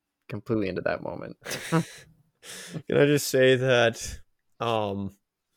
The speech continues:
Speaker 2: I would ruin that moment so hard because I would lo-, somebody's probably done this already, but I would love to edit that scene. So, like, take the whole, like, post-credit scene,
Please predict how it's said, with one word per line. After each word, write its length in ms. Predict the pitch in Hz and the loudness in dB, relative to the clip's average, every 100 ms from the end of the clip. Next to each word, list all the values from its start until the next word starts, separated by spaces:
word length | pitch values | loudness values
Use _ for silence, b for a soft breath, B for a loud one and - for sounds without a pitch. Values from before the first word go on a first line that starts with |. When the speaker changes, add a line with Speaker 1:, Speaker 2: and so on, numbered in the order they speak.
| _ _ - | _ _ -2
Speaker 2:
I 100 | 120 | 4
would 180 | 139 131 | 4 4
ruin 260 | 131 131 131 | 2 4 6
that 200 | 127 127 | 4 4
moment 360 | 120 127 113 | 4 4 2
so 380 | - - 117 123 | 0 4 6 6
hard 360 | 120 117 123 120 | 6 4 4 2
because 280 | 113 120 | -2 0
I 80 | 113 | 2
would 140 | 113 104 | 2 0
lo-, 260 | 104 113 - | 0 -2 -2
somebody's 420 | - 165 156 127 | -2 0 0 2
probably 260 | 120 120 | 2 4
done 140 | 117 110 | 4 2
this 160 | 120 | 0
already, 220 | 131 123 131 | 0 0 2
but 140 | 117 | 2
I 100 | 107 | 2
would 140 | 110 - b b - | 2 -4 b b -4
love 280 | 110 117 - | 2 2 4
to 220 | 135 - | 4 6
edit 300 | 117 117 98 | 4 4 2
that 220 | 110 - | 0 0
scene. 460 | - 117 101 95 95 | -4 -2 -2 -2 -4
So, 200 | - 107 | 0 2
like, 200 | 101 101 | 2 0
take 180 | 131 - | -2 0
the 80 | 98 | 0
whole, 240 | 131 139 | 2 4
like, 180 | 123 - | 2 2
post-credit 420 | 123 - 123 113 | -6 -4 -2 -2
scene, 360 | - 104 98 | -2 -4 -6